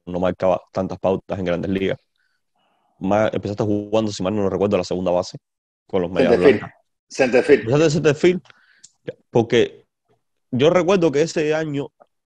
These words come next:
Speaker 1: eras portada siempre en el Quick Pitch, que era el programa especializado de M L B.
Speaker 2: Mm.
Speaker 1: Alexei Ramírez siempre estaba en las mejores jugadas de la semana, siempre a la defensa descollando.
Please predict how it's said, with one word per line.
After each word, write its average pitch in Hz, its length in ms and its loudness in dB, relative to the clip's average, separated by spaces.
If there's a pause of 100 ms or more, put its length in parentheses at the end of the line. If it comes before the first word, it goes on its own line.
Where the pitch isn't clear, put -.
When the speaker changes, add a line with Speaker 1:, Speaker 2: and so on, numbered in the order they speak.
(500)
Speaker 1:
eras 143 220 0
portada 139 680 2
siempre 131 400 -2
en 104 80 -4
el 101 80 -10
Quick 127 200 -4
Pitch, 120 320 -6
que 110 100 -2
era 101 200 2
el 95 200 -2
programa 101 260 0
especializado 104 560 -2
de 95 80 2
M 101 100 -2
L 95 100 0
B. 92 180 -6 (220)
Speaker 2:
Mm. - 180 -8 (160)
Speaker 1:
Alexei 104 320 0
Ramírez 131 360 0
siempre 123 220 -6
estaba 127 180 -2
en 120 60 0
las 107 80 0
mejores 104 280 -2
jugadas 104 320 0
de 98 60 0
la 95 80 -2
semana, 95 340 -12 (560)
siempre 110 720 2
a 98 100 2
la 98 160 2
defensa 104 440 -2
descollando. 98 680 -2